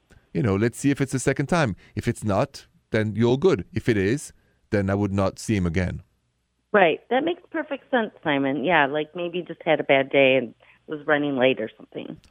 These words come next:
Speaker 1: Well, let's give him a chance. That's why I said, you know, if it was, uh, something, uh, recurring, I would say, "No, that's enough." But if it's just one time,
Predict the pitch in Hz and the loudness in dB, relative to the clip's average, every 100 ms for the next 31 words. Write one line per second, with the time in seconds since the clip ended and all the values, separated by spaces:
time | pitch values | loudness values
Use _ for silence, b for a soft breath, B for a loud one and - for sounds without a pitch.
0 | - 196 190 240 233 233 220 175 - 104 | -6 -4 0 -2 0 0 2 2 0 -2
1 | 78 - 151 170 143 - 131 117 117 107 | -2 -2 0 2 0 2 0 0 0 0
2 | - 123 110 107 87 95 85 82 _ - | -2 -2 -2 -2 -2 -2 -2 -4 _ -6
3 | 117 101 107 92 - 98 90 95 - 180 | -4 -2 -2 -2 -2 -2 -2 -2 2 4
4 | 156 143 120 - 98 90 87 85 92 90 | 4 0 -2 0 -2 0 0 0 -2 -2
5 | 87 87 92 78 - 98 - 104 - 104 | -4 -2 -2 -4 -4 -4 -2 -4 -2 -4
6 | - 143 - 101 113 131 117 113 110 110 | -2 -2 -2 -2 0 -2 -2 0 2 0